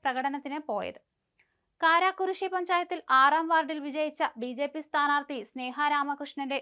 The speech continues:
വിജയാഘോഷ റാലിയിലാണ് പങ്കെടുത്തത്. റാലിയിൽ പങ്കെടുത്ത അഞ്ജു ചുവടുവയ്ക്കുന്നതിന്റെ വീഡിയോയും പുറത്തുവന്നു. ഇത് അതിവേഗത്തിൽ വൈറലായി. ഇതോടെയാണ് പാർട്ടി വെട്ടിലായത്. മുപ്പത് വാർഡുള്ള നഗരസഭയിൽ എട്ടിടത്ത് മാത്രമാണ് സി പി എം പാർട്ടി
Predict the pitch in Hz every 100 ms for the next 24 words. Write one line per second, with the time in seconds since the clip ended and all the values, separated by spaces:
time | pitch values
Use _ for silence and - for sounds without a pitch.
0 | 247 226 269 269 262 277 - 262 247 254
1 | 277 277 233 269 285 220 214 196 180 -
2 | _ _ _ _ _ _ 302 311 339 381
3 | 370 349 349 349 359 330 294 277 320 277
4 | - 294 277 320 311 302 294 294 294 254
5 | 254 277 285 302 302 269 247 233 180 185
6 | _ _ _ 240 247 269 - 254 262 302
7 | 294 302 302 302 - 233 240 254 233 190
8 | - - 233 254 269 277 254 202 - 226
9 | 233 277 247 226 247 208 190 196 _ _
10 | _ _ - 269 269 311 339 320 320 320
11 | 320 302 269 285 - 294 285 302 277 254
12 | 294 285 294 285 254 262 311 302 285 277
13 | 269 254 247 262 254 - 247 254